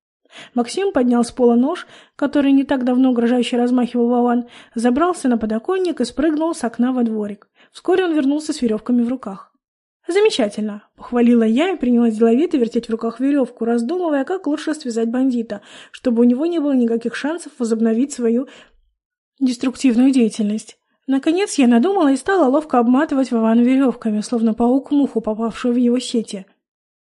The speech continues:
«Зачем вы это делаете?» — ужасалась мать Алексея Петрова. «Так надо».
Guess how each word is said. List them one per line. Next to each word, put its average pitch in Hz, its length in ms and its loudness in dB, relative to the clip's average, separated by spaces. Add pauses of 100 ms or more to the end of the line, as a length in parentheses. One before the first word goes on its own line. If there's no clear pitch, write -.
(120)
«Зачем 226 360 2
вы 247 120 4
это 277 120 2
делаете?» — 277 640 2 (540)
ужасалась 254 520 0
мать 247 200 0
Алексея 240 320 2
Петрова. 220 460 -8 (340)
«Так 339 200 -6
надо». 208 360 -2